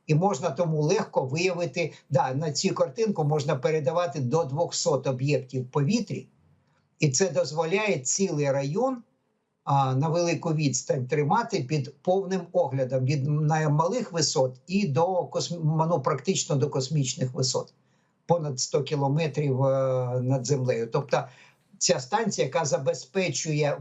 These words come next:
виявлення і перехоплення всіх видів цілей від балістичних ракет, а, скажімо так, середньої дальності, да, навіть не малої дальності, а середньої дальності, до безпілотних літальних апаратів.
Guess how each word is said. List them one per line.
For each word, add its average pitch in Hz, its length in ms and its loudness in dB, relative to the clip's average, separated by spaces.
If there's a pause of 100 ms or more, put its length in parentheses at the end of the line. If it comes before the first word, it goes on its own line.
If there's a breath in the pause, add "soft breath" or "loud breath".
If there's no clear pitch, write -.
виявлення 135 680 0
і 156 100 -2
перехоплення 156 840 0
всіх 151 360 -4
видів 160 380 -2
цілей 117 540 -2
від 135 300 0 (300 soft breath)
балістичних 151 960 -2
ракет, 147 520 -2 (460)
а, 123 920 0
скажімо 151 520 0
так, 135 340 -2
середньої 131 840 -2
дальності, 175 640 -2
да, 170 220 0
навіть 139 360 -4
не 151 160 2
малої 185 400 2
дальності, 120 480 -4
а 127 60 2
середньої 123 500 -2
дальності, - 540 -8 (360 soft breath)
до 180 220 4
безпілотних 156 760 -2
літальних 131 520 0
апаратів. - 480 -4